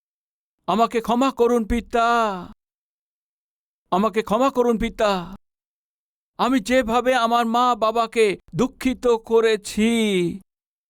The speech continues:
আজকে যদি আমার জীবনকে ঠিক না করি তবে কালকে আমিও পিতা মাতা হয়ে যাব। আমার সন্তানরা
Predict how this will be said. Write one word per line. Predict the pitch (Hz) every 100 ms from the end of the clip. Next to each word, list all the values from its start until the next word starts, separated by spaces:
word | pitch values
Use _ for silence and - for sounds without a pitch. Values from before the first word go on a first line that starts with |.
| _ _ _ _
আজকে | 190 202 262
যদি | 247 247
আমার | 247 226
জীবনকে | 247 254 247
ঠিক | 240 254 220
না | 226 247
করি | 254 247
তবে | 254 240
কালকে | 240 247 277 262 240 180 - -
আমিও | 202 269 285 262 233 202
পিতা | 254 262 254
মাতা | 240 240 247
হয়ে | 208 240 226
যাব। | 233 220 226 220 185 -
আমার | 196 262
সন্তানরা | 254 254 226 254 240 226 185 165